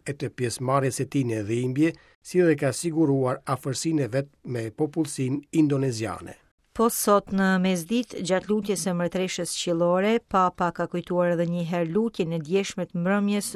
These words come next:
Speaker 2: bashkë me trinjt, mbajtur në të njëjtën fushë të blonjes, e në mënyrë të posaçme impenjimin marrë nga tridhjetë mijë tri për të mos ra kurrë më në skllavrinë e drogës.
Speaker 1: "Ju kërkoj por si babai", tha Ati i Shenjtë, "ti qëndroni besnik kësaj fjale të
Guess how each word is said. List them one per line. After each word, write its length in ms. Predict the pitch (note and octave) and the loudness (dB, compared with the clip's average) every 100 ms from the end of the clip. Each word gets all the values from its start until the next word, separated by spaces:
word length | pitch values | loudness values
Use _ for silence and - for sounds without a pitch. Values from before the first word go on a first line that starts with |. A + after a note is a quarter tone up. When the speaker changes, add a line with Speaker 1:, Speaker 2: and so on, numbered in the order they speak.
| F3 | -4
Speaker 2:
bashkë 320 | F3+ F3 - | -2 -2 -4
me 100 | F#3+ | -4
trinjt, 520 | - A3+ G3+ E3 - F#3 | 0 2 2 0 -4 -2
mbajtur 680 | F3 F3+ F3 F3 F3 E3+ - | 2 2 2 2 2 2 -2
në 120 | F3+ | -4
të 100 | F3+ F3+ | -2 0
njëjtën 360 | F#3+ G#3+ A3 G#3 | 2 0 0 -4
fushë 320 | - G3 F#3 | -2 -2 -2
të 100 | F3+ | -4
blonjes, 560 | E3 F3 D#3+ E3 D#3 - - - - | 0 2 0 -4 -6 -10 -16 -20 -4
e 80 | G3+ | 0
në 100 | G3+ | 4
mënyrë 280 | G3+ G#3 G3 | 6 6 4
të 40 | - | 2
posaçme 640 | A#3 A#3 - F3+ - F3+ F3+ | -2 0 0 -2 -2 -4 -2
impenjimin 640 | F3 G3 F3+ G#3+ A3+ A3 | -2 0 2 4 4 4
marrë 280 | F#3+ E3+ E3+ | 2 0 0
nga 140 | E3+ | -2
tridhjetë 440 | E3 G#3+ G#3+ G3+ F#3+ | 0 0 0 0 -2
mijë 180 | F3+ - | -2 -2
tri 220 | G3 G3+ A#3 - | -2 0 -2 -2
për 120 | F3 | -2
të 100 | - F#3 | 0 0
mos 240 | A3 - | 0 0
ra 220 | F#3+ E3+ | 2 2
kurrë 420 | - A#3 A#3+ A#3+ G3 | 0 2 4 4 2
më 120 | F#3 F3+ - | 2 0 -2
në 140 | F#3+ F#3 | -2 -2
skllavrinë 580 | - G#3+ G#3 E3+ E3+ F3 | 0 2 2 0 0 -2
e 20 | |
drogës. 760 | F#3 G3+ D3+ E3+ D#3+ - - - _ _ - | 2 2 2 -2 -4 -4 -6 -8 _ _ -8
Speaker 1:
"Ju 200 | B2+ D3 | 2 2
kërkoj 540 | D#3 D#3+ D3 F3+ F#3+ F3 | 4 2 2 2 2 0
por 200 | - E3+ | -2 -2
si 220 | D3 - D3+ | -2 -2 0
babai", 600 | D3 C#3+ C3 G2 G2 G2 | 0 0 0 -2 -6 -10
tha 340 | - A2+ A2+ | -8 -4 -4
Ati 200 | A2 A#2 | -6 -8
i 20 | |
Shenjtë, 460 | G#2 - G#2+ G2+ - _ _ _ | -6 -4 -6 -8 -12 _ _ _
"ti 100 | - | 0
qëndroni 480 | D3 D#3 D3 D#3 D3+ | 2 4 4 6 4
besnik 540 | B2+ C3+ C3+ D#3 C#3+ - | 4 0 2 0 0 -4
kësaj 260 | - A#2+ G#2 | -6 -4 -4
fjale 380 | A#2+ B2 A#2 | -2 0 0
të 140 | G#2+ | -4